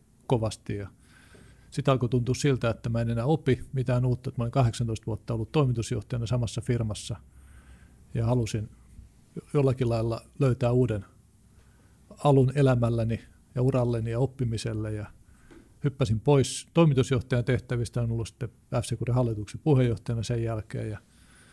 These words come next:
sitten olen tehnyt erilaisia yhteiskunnallisia juttuja Puolustusvoimien uudistamisen parissa ja E U:n erilaisten haasteiden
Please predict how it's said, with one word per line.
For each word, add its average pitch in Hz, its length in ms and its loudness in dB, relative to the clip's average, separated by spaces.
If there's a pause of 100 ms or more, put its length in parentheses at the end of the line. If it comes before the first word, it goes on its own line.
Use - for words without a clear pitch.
(420)
sitten - 280 -4
olen 117 60 -2
tehnyt 120 220 2
erilaisia 110 540 -2 (160)
yhteiskunnallisia 123 800 0
juttuja 117 580 -4 (500)
Puolustusvoimien 113 960 -4 (360)
uudistamisen 117 800 -2 (320)
parissa 117 480 -2
ja 113 180 -4 (600)
E 123 220 4
U:n 117 300 0 (140)
erilaisten 117 540 -2
haasteiden 113 580 -4